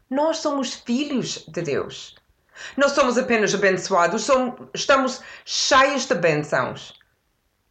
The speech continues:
E isto é apenas o versículo três. E a partir agora somos encorajados a viver a verdade. E em va-, várias áreas. A primeira área é a nossa identidade.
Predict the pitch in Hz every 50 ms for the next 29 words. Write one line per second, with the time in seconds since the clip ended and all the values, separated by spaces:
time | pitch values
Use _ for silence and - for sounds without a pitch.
0 | _ _ _ _ _ _ - 185 208 233 226 - - 269 262 247 240 233 220 -
1 | 254 240 226 240 233 233 254 220 240 240 233 - 277 247 269 262 254 240 240 262
2 | 247 240 262 226 147 - - - - - - - _ _ _ _ _ _ _ _
3 | _ _ _ _ _ _ _ _ _ _ _ _ _ _ _ _ _ _ - -
4 | 156 - 240 240 240 240 - 277 285 294 277 285 - - - - - - - 220
5 | 214 220 240 240 247 240 240 269 247 247 220 254 262 254 247 247 247 226 220 196
6 | 214 214 214 214 226 240 220 233 220 202 233 226 190 220 214 226 220 214 214 202
7 | 220 208 202 208 185 170 160 156 156 156 - - - _ _ _ _ 233 277 285
8 | 285 285 233 269 277 269 - 202 254 269 269 262 269 262 247 262 233 233 240 233
9 | 175 127 - - - - - - - _ _ _ _ _ _ _ _ _ _ _
10 | _ _ _ - - - 240 254 240 254 262 285 302 277 233 185 160 160 160 160
11 | 151 143 202 220 220 - - _ _ _ _ _ _ _ _ _ _ - 220 220
12 | 208 208 196 175 - - 214 190 190 175 175 175 214 202 170 170 156 143 139 -
13 | -